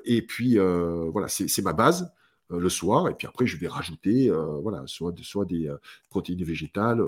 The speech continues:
ou, euh, ou des protéines animales sous forme de poisson. Moi, je suis un, euh, un mangeur de, de, de maquereaux, de, euh, de, de sardines également. Bon, je consomme pas de viande, mais bon, ça, c'est, c'est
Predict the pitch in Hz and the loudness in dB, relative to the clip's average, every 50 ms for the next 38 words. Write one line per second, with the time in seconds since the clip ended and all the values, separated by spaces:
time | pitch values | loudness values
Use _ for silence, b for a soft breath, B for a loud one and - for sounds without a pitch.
0 | - - - 98 107 101 90 80 82 80 78 78 78 80 92 95 92 82 78 - | -2 -2 -2 0 2 2 2 0 0 -4 -4 -6 -6 -6 -4 -4 -4 -6 -6 -8
1 | 78 - 92 87 85 85 80 78 78 92 104 101 - - - - 87 82 85 82 | -10 -10 -10 -8 -8 -8 -8 -6 -4 -4 -6 -6 -8 -12 -12 -10 -8 -8 -8 -8
2 | - 78 78 - - - 120 92 - - - 87 82 82 78 87 - - 85 73 | -10 -12 -6 -4 -4 -4 -4 -6 -6 -8 -8 -10 -10 -10 -12 -14 -12 -12 -10 -6
3 | 82 80 - - 71 - _ 71 82 82 87 90 92 107 104 98 92 82 80 85 | -6 -6 -8 -8 -14 -20 _ -20 -16 -14 -12 -6 -4 -4 -4 -2 -4 -4 -4 -4
4 | 78 - 85 85 90 - - - 90 95 104 110 117 107 - 92 78 - B B | -4 -4 -4 -4 -4 -4 -4 0 4 6 8 8 8 8 6 4 0 0 B B
5 | B B B B B B B B B - 92 92 90 87 85 82 - 98 95 92 | B B B B B B B B B -6 -2 0 2 2 0 4 6 6 8 10
6 | 92 90 87 85 82 80 85 85 85 82 - 90 - - 90 104 117 120 110 98 | 10 10 8 6 6 4 0 -6 -4 -2 0 2 4 2 2 2 2 2 2 4
7 | 98 95 85 85 - 107 113 98 80 - - - - - 98 95 - 107 104 - | 2 0 0 0 0 0 0 -2 -4 -8 -10 -10 -6 -6 -4 -2 -2 -2 0 2
8 | 107 101 98 90 101 101 101 92 78 82 82 90 87 - - 87 - - - 73 | 2 4 2 4 2 0 0 0 -4 -8 -10 -10 -10 -10 -10 -8 -8 -10 -8 -10
9 | - - 80 | -10 -10 -10